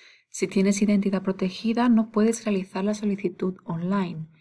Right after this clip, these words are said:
Tienes que contactar con el asistente social de la escuela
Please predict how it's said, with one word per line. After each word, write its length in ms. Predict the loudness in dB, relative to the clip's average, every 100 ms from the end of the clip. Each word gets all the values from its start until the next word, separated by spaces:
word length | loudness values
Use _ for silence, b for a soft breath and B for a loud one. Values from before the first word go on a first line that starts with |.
| b b b
Tienes 300 | _ 4 4
que 140 | 2 -2
contactar 680 | -2 -2 -6 -6 -2 0 0
con 200 | -4 -4
el 80 |
asistente 560 | -8 -12 -10 0 0 0
social 440 | -4 -8 -6 -2
de 80 | 0
la 80 | -2
escuela 540 | -4 -2 0 0 -2